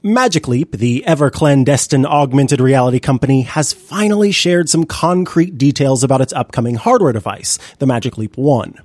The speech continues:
The augmented reality headset is set to launch this summer and will tout an NVIDIA Tegra X two system that's housed in a decidedly retro clip-on puck that's a little reminiscent of a portable C D player.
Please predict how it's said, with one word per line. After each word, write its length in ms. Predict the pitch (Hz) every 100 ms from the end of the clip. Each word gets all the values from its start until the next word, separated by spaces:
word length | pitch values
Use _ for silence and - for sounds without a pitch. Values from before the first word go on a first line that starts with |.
| -
The 100 | 214
augmented 400 | 208 180 156 147
reality 380 | 151 143 135 120
headset 340 | 135 - 143
is 180 | 151 139
set 280 | - 214 -
to 80 |
launch 400 | 156 143 180 -
this 160 | 156 135
summer 420 | - 220 160 156 -
and 100 | 139
will 120 | 147
tout 360 | - 220 226 -
an 100 | 151 - 226
NVIDIA 480 | 254 226 208 202
Tegra 480 | 196 - 185 165 185 -
X 260 | 165 - -
two 180 | 170
system 580 | 156 - 247 - 151 180 _
that's 180 | 131 -
housed 400 | - 180 190 147
in 80 | 139
a 60 |
decidedly 640 | 131 131 - 220 196 170 147
retro 480 | 127 156 - 143 127
clip-on 480 | - 151 117 117
puck 400 | 117 208 180 - -
that's 140 | 202
a 40 | 226
little 180 | 254 190
reminiscent 460 | 143 139 151 139
of 80 | 120
a 80 | 117
portable 340 | - 113 107
C 180 | 110 113
D 140 | 139
player. 380 | 139 110 101 -